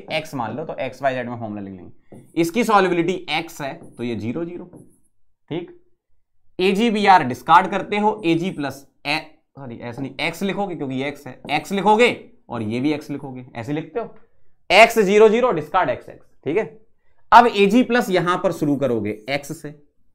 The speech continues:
अमोनिया का सॉल्यूशन है तो बेटा कुछ ना कुछ इसकी कॉन्सेंट्रेशन या मोल्स दे रखे होंगे, तो मैंने मान लिया कि इसकी कॉन्सेंट्रेशन जेड है, ठीक है, जेड है। अगर जेड है तो ये स्टार्टिंग में होता नहीं है, सही ना, ये स्टार्टिंग में होता नहीं है।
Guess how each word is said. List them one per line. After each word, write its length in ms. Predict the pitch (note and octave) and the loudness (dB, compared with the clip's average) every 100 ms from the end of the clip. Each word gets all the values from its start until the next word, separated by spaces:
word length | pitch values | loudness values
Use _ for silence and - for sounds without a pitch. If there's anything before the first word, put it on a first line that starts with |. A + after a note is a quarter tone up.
| - _ _ | -20 _ _
अमोनिया 460 | F3 A3 B3+ C4 C4 | 2 6 6 6 4
का 100 | A3+ | 4
सॉल्यूशन 440 | - F3 A3 A3 B3 | 2 2 2 0 0
है 80 | |
तो 80 | F#3+ | 0
बेटा 220 | E3+ E3 | -2 -2
कुछ 240 | D3 E3+ F3+ | -4 -6 -4
ना 120 | F3+ | -4
कुछ 160 | D#3+ C3+ | -4 -6
इसकी 240 | C3 C#3+ | -8 -8
कॉन्सेंट्रेशन 600 | B2+ C3+ C3 C#3 D3 D3 | -4 -4 -4 -6 -6 -6
या 120 | C3 A#2 | -6 -4
मोल्स 300 | A#2 A#2+ A#2+ | -4 -4 -4
दे 160 | C3+ | 0
रखे 240 | F#3+ - A3 | 0 2 2
होंगे, 300 | A#3+ B3+ A3 | 6 6 6
तो 440 | - - _ C#3+ | 2 -14 _ -6
मैंने 300 | C#3+ E3 E3+ | 2 2 4
मान 200 | C#3+ D3+ | 4 4
लिया 200 | F#3 G#3 | 4 0
कि 120 | G3 F3+ | 0 -4
इसकी 220 | E3+ E3 | -4 -6
कॉन्सेंट्रेशन 600 | C#3+ B2 A#2+ G#2+ A2+ B2 | -4 -4 -4 -6 -6 -6
जेड 240 | A#2 D#3+ D3 | -6 -6 -8
है, 140 | C3 | -12
ठीक 840 | C3+ - - - - - _ D3+ A3+ | -18 -20 -20 -20 -20 -20 _ -12 -10
है, 220 | C4+ - G#2+ | -12 -16 -2
जेड 260 | C#3 E3+ | 0 0
है। 240 | C3+ C3 - - - _ - _ - | -2 -12 -20 -20 -20 _ -20 _ 6
अगर 240 | F3+ A#3 F#3+ | 8 8 8
जेड 260 | F#3+ A3 | 8 8
है 180 | A3+ A#3+ | 10 8
तो 140 | - D#3+ | 6 0
ये 180 | D#3 E3 | 0 0
स्टार्टिंग 400 | D3+ B2 A2+ A2+ | 0 -2 -2 -6
में 80 | G#2+ | -8
होता 300 | C3 F3+ F3+ | -6 -4 -4
नहीं 260 | F3+ F3+ | -4 -8
है, 100 | E3+ | -10
सही 760 | E3+ _ - _ _ - A#2 D#3 | -14 _ -20 _ _ -18 -8 -2
ना, 120 | B3+ | 0
ये 200 | E3 E3+ | 0 -4
स्टार्टिंग 380 | E3+ D#3 C3 B2+ | 2 2 2 -2
में 80 | D3+ | -4
होता 260 | C#3+ G3 | -2 -2
नहीं 200 | F#3+ E3+ | -2 -4
है। 100 | D#3+ | -10